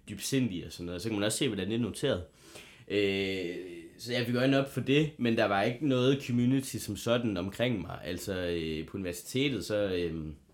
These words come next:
der var ikke den der interesse for ny musik, og på M G K, der var vi to studerende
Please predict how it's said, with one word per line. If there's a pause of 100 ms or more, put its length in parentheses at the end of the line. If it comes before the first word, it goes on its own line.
(720)
der
var
ikke
den
der
interesse
for
ny
musik,
og
på
M
G
K,
der
var
vi
to
studerende